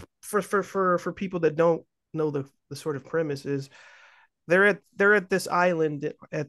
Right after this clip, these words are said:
in this foreign country, and one of the, uh, interesting things about this place is when you're rich and you have money and you're able to go there and travel there, when you break the law, basically, uh, the punishment is death.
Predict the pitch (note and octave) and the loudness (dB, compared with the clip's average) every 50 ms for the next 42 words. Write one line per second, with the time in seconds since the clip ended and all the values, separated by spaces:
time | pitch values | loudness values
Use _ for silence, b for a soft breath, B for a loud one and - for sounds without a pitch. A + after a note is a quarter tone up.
0 | _ _ - - - D#3 D3+ D3+ C#3+ C#3 - - - _ - F#3 F#3 E3+ D3+ C#3 | _ _ -14 -10 -8 -6 -6 -6 -6 -8 -10 -16 -18 _ -4 -2 0 0 0 -2
1 | C#3+ - - E3 E3 D#3 - - C3+ C3+ C3+ C#3 C#3 C#3 C#3 C#3 D3 E3 E3+ E3+ | -4 -6 -6 -6 -6 -6 -6 -8 -8 -8 -6 -6 -6 -4 -4 -2 -2 -2 -2 -2
2 | D#3 C#3+ D3+ D3 D3 C#3 C#3 C3+ C3 C3 C3 C3 C3 _ _ _ _ _ _ _ | -4 -4 -6 -4 -2 -2 -2 -2 -2 -4 -4 -6 -10 _ _ _ _ _ _ _
3 | _ _ _ _ _ _ _ _ _ _ _ _ _ _ F#3+ G3 F#3+ - F#3 F3+ | _ _ _ _ _ _ _ _ _ _ _ _ _ _ -2 0 0 -2 -4 -6
4 | - F3 D#3+ D#3 D3+ D3 C#3+ C#3+ C#3+ - E3+ D#3+ D#3 C#3+ D3 C#3 C#3+ D3+ D#3 D#3 | -4 -4 -2 -2 -2 -4 -6 -8 -6 -6 -4 -4 -4 -4 -2 0 0 2 0 0
5 | - D#3 C#3 - _ - D3 C#3 C#3 - - - C#3+ C#3+ C#3+ C#3+ C3+ C3+ - - | -2 -8 -10 -10 _ -6 -6 -6 -6 -8 -8 -6 -4 -4 -4 -4 -6 -8 -12 -18
6 | _ _ - _ _ _ - D#3+ D3+ D#3 D#3 D3+ D3 C#3+ C#3 C3 C#3 D#3+ E3+ E3 | _ _ -20 _ _ _ -12 -10 -8 -6 -4 -4 -4 -4 -4 -2 -2 -4 -4 -4
7 | - - E3 D3+ D3+ D3 C#3+ C3+ C#3+ C#3+ D3+ D3+ D3+ D3 C#3 C3+ C#3 - C#3 C#3 | -6 -6 -6 -2 -2 -2 -2 -2 -2 -4 -4 -2 -4 -4 -6 -8 -8 -8 -6 -4
8 | C#3 C#3+ C#3 C#3 C3+ C3 B2+ B2+ C#3+ D3 D#3+ E3 D3+ D3+ C#3+ C#3+ C#3 C3 - F3 | -2 -2 -2 -4 -4 -6 -2 0 0 2 2 2 0 0 0 -2 -4 -2 0 2
9 | F3+ F#3 F3+ E3 D3 D3 C#3 C#3+ C#3+ C#3+ _ B B B B B B B B B | 2 2 2 2 0 0 0 0 -2 -4 _ B B B B B B B B B
10 | _ _ _ _ _ _ _ _ - D3+ D#3+ E3+ F3 E3+ E3+ F3+ D3+ D3+ F3 G3+ | _ _ _ _ _ _ _ _ -6 -2 0 0 2 0 0 -2 2 4 4 4
11 | G#3 - D#3 E3 D3+ D3+ D3 D#3 F3 G#3 A3+ A3 F3+ D3 C3 C3 D3 D3+ - _ | 4 2 2 0 2 2 2 4 4 4 6 6 6 6 4 2 0 -2 -6 _
12 | _ _ _ _ _ _ _ _ _ _ _ _ _ _ _ _ _ _ _ _ | _ _ _ _ _ _ _ _ _ _ _ _ _ _ _ _ _ _ _ _
13 | _ - - _ _ _ _ _ _ _ _ _ C#3+ D3+ F3+ F#3+ F#3 - G3 - | _ -20 -20 _ _ _ _ _ _ _ _ _ -4 -2 -2 -2 -2 -4 -6 -4
14 | - E3+ E3 D#3+ D#3 D#3 - - D3+ D3 D3 C#3 C#3 C3+ C#3 - - F3+ F3+ E3 | -2 0 0 2 0 -2 -2 -2 -2 0 0 -2 -2 -4 -4 -2 0 0 2 0
15 | - - D#3 C#3+ C3+ C3 C3+ C3 D3 C#3+ C3+ - - - | 0 -2 -2 -2 -4 -2 0 2 2 2 2 0 -4 -12